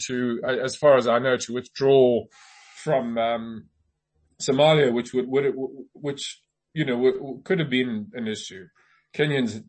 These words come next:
at, at least in the, over the years, have taken quite a lot of casualties in Somalia, and it's not always been, uh, very popular, I don't think, that, uh, that assignment in, in Somalia.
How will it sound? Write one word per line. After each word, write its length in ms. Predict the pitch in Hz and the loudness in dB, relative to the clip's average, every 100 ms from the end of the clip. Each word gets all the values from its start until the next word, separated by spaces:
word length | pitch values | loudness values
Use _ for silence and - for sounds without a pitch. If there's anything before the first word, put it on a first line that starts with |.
| _ | _
at, 180 | 135 - | -8 -6
at 140 | - 139 | -6 -2
least 220 | 156 143 | -4 -2
in 80 | 120 | -4
the, 240 | 110 113 - - - 139 | -4 -10 -14 -18 -10 -6
over 180 | 135 | -4
the 100 | 120 | -2
years, 280 | 120 127 117 | 2 2 2
have 140 | 104 - | -4 -8
taken 320 | 120 110 104 | -8 -8 -6
quite 200 | 120 107 | -2 -2
a 60 | |
lot 80 | 104 | -2
of 100 | 95 | -4
casualties 680 | - 120 123 110 - 107 98 | -2 -2 -2 -6 -8 -10 -8
in 60 | |
Somalia, 460 | 98 95 104 101 101 | -12 -8 -6 -4 -6
and 100 | 104 | -10
it's 140 | 104 | -10
not 140 | 135 120 | -8 -4
always 260 | 117 107 | -2 -4
been, 320 | 107 110 104 101 _ _ _ _ _ _ _ | -4 -6 -6 -10 _ _ _ _ _ _ _
uh, 120 | 110 | -6
very 360 | 107 127 127 117 | 0 4 4 2
popular, 540 | - 151 147 120 95 - | 4 4 4 0 0 -6
I 60 | |
don't 220 | 110 110 104 | -4 -4 -4
think, 240 | 110 104 | -8 -6
that, 220 | 113 101 - 107 | -4 -6 -6 -6
uh, 300 | 101 101 110 | -4 -4 -4
that 220 | 107 107 - - _ _ _ - | -4 -6 -14 -20 _ _ _ -12
assignment 640 | - 120 110 107 101 - | -4 0 0 0 -4 -6
in, 300 | 110 101 104 | -8 -8 -8
in 120 | 110 | -8
Somalia. 580 | 104 104 110 104 104 101 | -8 -6 -2 -2 -4 -8